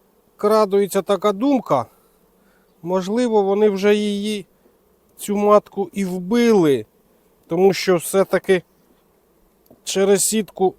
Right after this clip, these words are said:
вони спілкуються між собою, бджоли. Можливо, вони вже і вбили матку.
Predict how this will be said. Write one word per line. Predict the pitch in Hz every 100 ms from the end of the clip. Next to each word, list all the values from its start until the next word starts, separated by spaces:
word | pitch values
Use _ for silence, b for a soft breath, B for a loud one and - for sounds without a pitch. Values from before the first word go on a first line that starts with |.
| _ _ _ _ _ _ _ _
вони | 175 185 196
спілкуються | 175 - 202 180 277 269 165 - 147
між | 147 135 143
собою, | - 151 139 147 135
бджоли. | 127 143 127 117 113
Можливо, | 143 147 180 208 208 196
вони | 202 208
вже | 190 202 185 b b b b b b _ _ -
і | 208
вбили | 202 196 233 262 233 165
матку. | 151 139 127 - 131